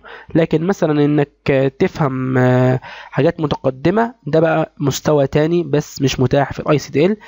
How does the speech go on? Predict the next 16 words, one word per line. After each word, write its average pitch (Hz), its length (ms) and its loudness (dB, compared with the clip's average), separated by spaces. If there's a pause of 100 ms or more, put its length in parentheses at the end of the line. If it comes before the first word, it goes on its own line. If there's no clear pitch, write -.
(160)
فانا 143 200 0
بدرسك 139 640 0
منهج 151 360 0 (140)
مش 156 180 -2
بدرسك 131 680 -2 (460)
course - 540 -2 (400)
اوتلوك 147 720 0
بال-، 131 680 2
يعني 123 440 2
زي 135 120 2
ما 131 60 0
بيقولوا، 143 460 2 (640)
آه، 127 280 2
من 131 160 2
الصفر - 560 -4
للاحتراف. 135 640 -2